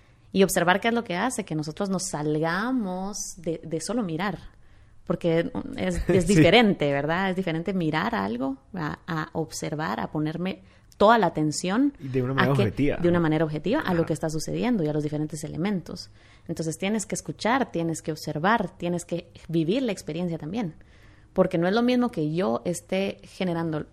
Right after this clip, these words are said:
Speaker 1: regresando al tema de la taza, una, una taza para alguien, a que yo me ponga en los zapatos de, si yo fuera el consumidor, cuando yo voy a comprar una taza, ¿qué, qué busco? ¿Qué espero? ¿Cuál es mi comportamiento?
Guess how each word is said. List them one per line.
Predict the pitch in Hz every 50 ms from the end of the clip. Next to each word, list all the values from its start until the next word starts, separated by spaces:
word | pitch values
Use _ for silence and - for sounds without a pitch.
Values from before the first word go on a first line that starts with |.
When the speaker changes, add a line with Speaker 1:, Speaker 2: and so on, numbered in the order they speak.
| - - -
Speaker 1:
regresando | 170 156 156 151 - 175 185 190
al | 185
tema | 196 196 202
de | 180 151
la | 147
taza, | - 170 143 135 - - - - -
una, | 185 180 190 196 196 190 - -
una | 185 185 190 185
taza | 190 190 - 175 165 -
para | - 160 147 143 139 143 156
alguien, | 214 320 359 403 415 403 415 392 - - - - - - - - - - -
a | 170 180 208 254 - - - - -
que | - 170 160 156
yo | 156 170 175 202 247 247
me | 214 170
ponga | - 175 170 185 208 214
en | 208
los | 190 -
zapatos | - - 160 - 214 190
de, | 180 160 -
si | - - 165 156
yo | 156 165 165
fuera | - 233 240 240
el |
consumidor, | 240 220 202 190 190 214 226 -
cuando | 202 175 156 151
yo | 156 160
voy | 180 202 208
a | 202
comprar | - 185 180 180 180
una | 196 196 196
taza, | 196 202 196 - 208 196
¿qué, | - - - 202 196 190 185 190 - - - -
qué | - 214
busco? | 208 202 180 160 - - 151 151
¿Qué | - 185
espero? | 185 - - 175 170 156 151
¿Cuál | - - 180 185 196
es | 202 208 202 - - - - - - - - - -
mi | 196 190 185
comportamiento? | - 170 160 - 165 160 160 - - 147 151 180 196 190 180 156 147 - -